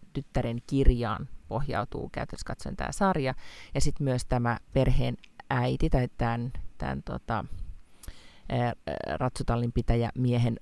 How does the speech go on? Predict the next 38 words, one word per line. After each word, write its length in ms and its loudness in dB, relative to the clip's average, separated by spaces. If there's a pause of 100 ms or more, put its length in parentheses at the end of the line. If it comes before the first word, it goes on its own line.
(120)
vaimo, 560 4
niin 140 0
on 100 -2
myös 300 0
nyt 100 -4
sit 180 -2
kirjoittanut 460 -2
oman 340 0 (200)
versionsa, 640 -2
että 140 8
hänhän 280 -2
oli 120 -6
tavallaan 360 -4
myös 240 0 (880)
tässä 180 -2
keississä 600 0 (400)
uhri, 280 6
mut 140 2
hän 180 6
oli 120 4
se 280 0
myöskin 480 -2
näit, 200 -4 (120)
eh, 220 -2 (220)
tämmönen, 280 0
joka 240 -2 (320)
mahdollisti 560 2
sitten, 220 2
että 60 6
tää 120 0
kaikki 280 -4
tapahtui. 400 0
Hän 120 -2
peitteli 380 -6
miehensä 400 -6 (120)
jälkiä 400 -8 (140)
ja 100 -4
niin 140 -8